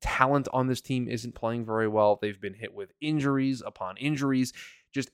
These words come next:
everything you can think of that could be going wrong is going wrong. And oh, by the way, there's some off-the-field stuff with Tom Brady getting Wednesdays off and not showing up to walkthroughs and all of that that is hovering over this Tampa Bay team. And they come out in their home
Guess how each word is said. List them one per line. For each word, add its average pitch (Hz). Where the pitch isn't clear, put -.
everything 165
you 151
can 117
think 127
of 123
that 113
could 127
be 120
going 113
wrong 107
is 131
going 120
wrong. 110
And 113
oh, 110
by 101
the 104
way, 143
there's 120
some 101
off-the-field 107
stuff 104
with 98
Tom 101
Brady 101
getting 104
Wednesdays 98
off 160
and 101
not 90
showing 98
up -
to 98
walkthroughs 143
and 110
all 160
of 113
that 113
that 113
is 107
hovering 117
over 107
this 104
Tampa 104
Bay 98
team. 160
And 120
they 104
come 135
out 127
in 104
their 95
home 151